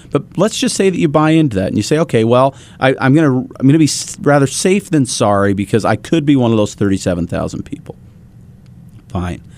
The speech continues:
If you wanna buy that logic, that's fine. Then you have to also buy that the flu shot actually works. But does it work?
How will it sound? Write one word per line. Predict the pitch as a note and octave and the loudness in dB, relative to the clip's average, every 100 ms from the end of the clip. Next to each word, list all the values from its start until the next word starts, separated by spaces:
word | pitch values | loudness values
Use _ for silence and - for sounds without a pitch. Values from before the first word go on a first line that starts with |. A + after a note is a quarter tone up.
| - - | -20 -20
If | - | -8
you | G2 | -4
wanna | G2+ | -2
buy | A2 A#2 A#2+ | 0 2 4
that | C3+ F#2+ | 2 0
logic, | G#2+ G2+ A#2 | 0 0 -2
that's | - G#2 | -4 -6
fine. | - D#3 A2 | -2 0 2
Then | A2 A#2+ - | 2 2 0
you | A#2 | -2
have | A2+ A2+ | 0 0
to | - | 0
also | G#2+ A#2 - A#2 | 0 0 0 -4
buy | F#2+ F#2+ | -2 -2
that | G2+ G#2 | -2 -4
the | G2 | -8
flu | - G2 | -4 -4
shot | F#2 G2+ F#2+ - - - | -2 -2 -2 -4 -14 -14
actually | - F#2+ - - G2 G2+ - - - | -6 -6 -6 -6 -4 -4 -8 -20 -8
works. | C3+ F3 - - - - - - - - - - - - - - - - | 0 0 0 -8 -18 -18 -20 -20 -20 -20 -20 -20 -20 -20 -20 -20 -20 -4
But | C3 B2+ - - - - - - - - - | -2 -2 -4 -20 -20 -20 -20 -20 -20 -16 -2
does | A#2+ G#2 | 0 0
it | A#2 | 0
work? | C3+ A3+ D#3 - | 0 0 0 -6